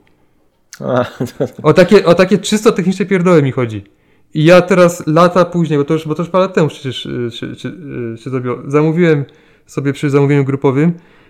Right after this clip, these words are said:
Speaker 2: i dalej to nie za-, nie zaktualizowane. E, i nawet ktoś kiedyś ich pytał, e, czy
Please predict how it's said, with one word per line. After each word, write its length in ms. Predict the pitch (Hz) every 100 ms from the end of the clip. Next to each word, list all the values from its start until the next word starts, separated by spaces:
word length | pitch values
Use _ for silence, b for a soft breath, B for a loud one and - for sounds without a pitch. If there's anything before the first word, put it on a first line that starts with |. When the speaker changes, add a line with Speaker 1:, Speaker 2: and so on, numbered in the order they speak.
| b
Speaker 2:
i 100 | 156
dalej 200 | 160 175
to 80 | 180
nie 100 | 175
za-, 80 | 156
nie 160 | 151
zaktualizowane. 760 | 160 151 156 143 143 131 131 175 - _ _ _ _ _ _ _ _ _ _ 285 196
E, 360 | 143 131 135 135 - _ _
i 100 | 156
nawet 260 | 151 165 175
ktoś 160 | 175
kiedyś 240 | - 175 165
ich 120 | 170
pytał, 320 | 240 180 143
e, 60 | 131 - _ - 131 131 - _ _ _
czy 340 | - 143 143